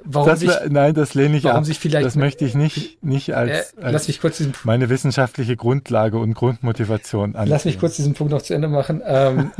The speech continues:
Speaker 2: <laughs>
Speaker 1: das wo auch dieses Problem dann herkommt, ähm, was vielleicht Menschen mit der Soziologie haben, weil es dann auch, wenn diese, wenn man sich diese Problemlagen, ähm, wenn man sich diese Problemlagen anschaut und sich mit ihnen auseinandersetzt,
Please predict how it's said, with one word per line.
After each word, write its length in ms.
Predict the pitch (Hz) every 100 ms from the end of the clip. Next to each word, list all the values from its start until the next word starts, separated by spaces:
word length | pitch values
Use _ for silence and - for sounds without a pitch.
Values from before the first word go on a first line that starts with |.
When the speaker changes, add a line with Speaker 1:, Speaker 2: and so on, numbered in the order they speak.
| 151
Speaker 2:
<laughs> 200 | _ -
Speaker 1:
das 480 | 147 160 143 - - - - - _ _ -
wo 60 | 147
auch 120 | 143
dieses 200 | 151 123
Problem 380 | 143 127 175 202
dann 140 | 131
herkommt, 580 | 113 123 - 147 160 -
ähm, 420 | 139 127 127 120
was 280 | 123 123 - -
vielleicht 340 | 131 127 -
Menschen 300 | 135 127 139
mit 120 | 127
der 80 | 135
Soziologie 480 | 123 123 127 120 123
haben, 320 | 147 143 147 - - -
weil 160 | - 131
es 160 | 165 -
dann 180 | 139
auch, 480 | - 127 170 170 - _
wenn 140 | 120
diese, 440 | 127 131 135 131 - _
wenn 100 | 127
man 180 | 120 120
sich 160 | 127 - -
diese 180 | 123 123
Problemlagen, 880 | - 117 123 147 139 131 127 123 _ - - _ -
ähm, 440 | 120 113 113 113 -
wenn 100 | 110
man 100 | 113
sich 120 | 110
diese 160 | -
Problemlagen 520 | - 113 127 131 107 117
anschaut 440 | 147 156 156 147
und 280 | 127 107 - -
sich 160 | 131 127
mit 120 | 127
ihnen 120 | 131
auseinandersetzt, 760 | 127 123 117 139 139 143 -